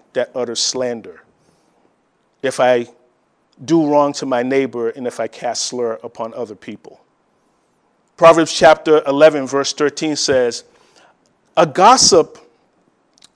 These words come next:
betrays a confidence, but the trustworthy person keeps a secret." The question is,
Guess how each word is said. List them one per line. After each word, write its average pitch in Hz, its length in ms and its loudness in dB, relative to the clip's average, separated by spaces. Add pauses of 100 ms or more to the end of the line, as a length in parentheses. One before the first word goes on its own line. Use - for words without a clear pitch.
(220)
betrays 160 1080 -2 (840)
a 127 100 -8
confidence, - 960 -8 (1160)
but 151 140 0
the 147 80 -2
trustworthy 165 640 0
person 151 540 -4
keeps - 560 -8
a 139 80 -8
secret." 113 520 -8 (1000)
The - 80 -20
question 190 320 2
is, 175 240 0